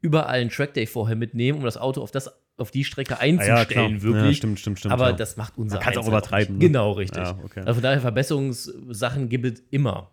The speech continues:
Speaker 2: Ja,
Speaker 1: Das
Speaker 2: ja.
Speaker 1: bleibt nicht aus. Deswegen so ein Projekt ist für mich auch nie abgeschlossen.
Speaker 2: Mhm.
Speaker 1: Aber wenn ich so, ja, sieben, halb, acht, so ist die Ecke, ja.
Speaker 2: Ist der eigentlich alpinweiß?
Speaker 1: Der ist alpinweiß drei.
Speaker 2: Oh, wie der W D C C.
Speaker 1: Drei, ja.
Speaker 2: Ah, okay, cool.
Speaker 1: Ja, wie
Speaker 2: Also
Speaker 1: gesagt, der,
Speaker 2: d-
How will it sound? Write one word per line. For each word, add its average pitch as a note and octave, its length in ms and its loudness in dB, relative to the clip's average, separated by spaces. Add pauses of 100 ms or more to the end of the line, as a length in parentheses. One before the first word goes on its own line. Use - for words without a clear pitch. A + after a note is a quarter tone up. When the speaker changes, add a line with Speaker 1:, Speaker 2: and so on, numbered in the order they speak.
(160)
Speaker 2:
Ja, F#2+ 180 -2
Speaker 1:
Das F#2 140 -10
Speaker 2:
ja. F#2 40 -6
Speaker 1:
bleibt A#2+ 200 0
nicht A#2 120 -4
aus. A#2+ 120 -2
Deswegen A2+ 240 -2
so A#2+ 60 -2
ein A2+ 80 -4
Projekt B2+ 280 -4
ist B2+ 80 -8
für A#2 60 -6
mich A#2+ 280 -4
auch G#2+ 120 -6
nie B2 180 -2
abgeschlossen. - 680 -8 (120)
Speaker 2:
Mhm. G2 400 -4
Speaker 1:
Aber A#2 160 2
wenn C3+ 80 2
ich C3 80 0
so, A#2 120 -4 (340)
ja, G2+ 200 -6 (220)
sieben, D3+ 280 2
halb, D3 220 2
acht, B2 200 -4
so C3+ 100 -4
ist B2 120 -10
die B2+ 60 -10
Ecke, A#2 320 -8
ja. C3 140 -8 (140)
Speaker 2:
Ist - 160 -6
der C3+ 120 0
eigentlich A#2 260 -2
alpinweiß? E3+ 680 -8 (380)
Speaker 1:
Der D3+ 100 4
ist E3 100 -4
alpinweiß D#3 1040 -6 (100)
drei. G2+ 720 -10 (340)
Speaker 2:
Oh, B3 200 -2
wie A#2 60 -2
der C3+ 140 -2
W D3 60 -2
D C#3+ 80 -2
C A2 140 -6
C. - 60 -10 (120)
Speaker 1:
Drei, F#2+ 140 -12
ja. F3+ 140 -8 (260)
Speaker 2:
Ah, F3 140 -8
okay, C3 240 -8 (160)
cool. F#2 100 -6 (200)
Speaker 1:
Ja, C3+ 120 -4
wie C3 60 -8
Speaker 2:
Also B2+ 140 0
Speaker 1:
gesagt, A#2 80 0
der, G#2+ 120 -2
Speaker 2:
d- - 60 -20